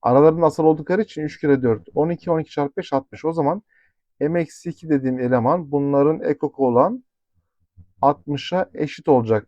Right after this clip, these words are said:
en az. İki basamaklı bir doğal sayı demiş. Mehmet en az kaç bilesi vardır? Ama kim? M eksi iki altmış.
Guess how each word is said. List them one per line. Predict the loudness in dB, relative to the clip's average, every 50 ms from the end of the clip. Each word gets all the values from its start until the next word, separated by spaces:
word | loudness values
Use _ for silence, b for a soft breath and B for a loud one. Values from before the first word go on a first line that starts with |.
| _ _
en | -2 0 0
az. | 0 -2 -4 -8 -14 -20 -20 _ _ _ _ _ _ _ _ _ _ -20 -14 -12
İki | -10 -4 0 0
basamaklı | 0 2 0 -2 -4 -4 -2 -2
bir | -2 0 4
doğal | 4 4 4
sayı | 2 0 -4 -6
demiş. | -6 -6 -6 -8 -8 -6
Mehmet | -2 -2 -2 -2 -2
en | -2 -2
az | -2 -2 -4
kaç | -6 -10 -10 -8 -6
bilesi | -6 -6 -6 -2 0
vardır? | 0 0 0 0
Ama | -2 -2 -4
kim? | -6 -8 -10 -10 -10 -10 _ _ _ _ _ _ _ _ _ _ _ _ -4
M | -2 -2 0 0 -2
eksi | -2 -4 -4 -2 0 0
iki | 0 -2 0 0
altmış. | 0 0 -2 _ -12 -20 -20 -20 -20 -20 -20